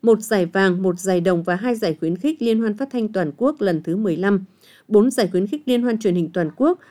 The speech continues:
Và trong dịp kỷ niệm chín mươi tám năm Ngày Báo chí Cách mạng Việt Nam này, Đài Phát thanh Truyền hình Yên Bái có một tác phẩm đạt giải B,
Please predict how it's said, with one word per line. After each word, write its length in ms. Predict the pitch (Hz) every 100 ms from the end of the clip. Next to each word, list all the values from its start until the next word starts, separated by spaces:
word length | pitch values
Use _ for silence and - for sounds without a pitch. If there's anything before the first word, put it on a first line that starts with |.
| _
Và 120 | - 190
trong 180 | 254
dịp 180 | 247 196 185
kỷ 80 | 175
niệm 180 | 180 -
chín 200 | - 190
mươi 100 | 262
tám 260 | 196 190 233
năm 200 | 233 202
Ngày 120 | 175
Báo 160 | 156
chí 160 | 170 185
Cách 140 | 226
mạng 220 | 277 190 170
Việt 200 | 170 202
Nam 160 | 208
này, 240 | 190 180 175 _ - _
Đài 180 | 220 214
Phát 160 | 262 320
thanh 140 | 269
Truyền 160 | 247 180
hình 120 | 170
Yên 200 | 233 220
Bái 180 | 196 185
có 120 | 220
một 240 | 247 196
tác 180 | 277 302
phẩm 180 | 202 170
đạt 140 | 165
giải 220 | - 175 151
B, 140 | 185